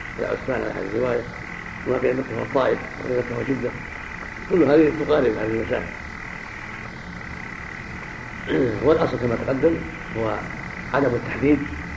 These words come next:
إلا بدليل واضح، وليس هناك دليل واضح راجع وجب الرجوع إلى العرف، وليس في اللغة سفرا، فما كان بعيدا عن البلد يسمى سفرا، وما كان يعد منها عرفا قريبا فليس بسفر.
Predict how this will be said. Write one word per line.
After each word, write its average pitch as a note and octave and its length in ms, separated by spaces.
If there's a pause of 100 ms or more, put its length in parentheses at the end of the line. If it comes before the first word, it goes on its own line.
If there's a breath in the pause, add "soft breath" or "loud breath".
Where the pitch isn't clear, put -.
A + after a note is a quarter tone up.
(360)
إلا C3+ 140
بدليل B2+ 360
واضح، A#2+ 280 (640)
وليس C3+ 200
هناك B2 220 (140)
دليل A#2 140
واضح C3 300 (880)
راجع C3+ 380 (260)
وجب C#3 220
الرجوع B2+ 360
إلى C3+ 140
العرف، C3 200 (680)
وليس B2+ 160
في C3+ 60
اللغة C3 440
سفرا، B2 300 (540)
فما C#3 220
كان C3 180
بعيدا C3 300
عن A#2+ 60
البلد D3 340
يسمى C3+ 260
سفرا، A#2 340 (680)
وما C3+ 180
كان C#3+ 380
يعد B2+ 200
منها B2+ 180
عرفا C3+ 220 (120)
قريبا D#3+ 260
فليس B2+ 200
بسفر. F#2+ 380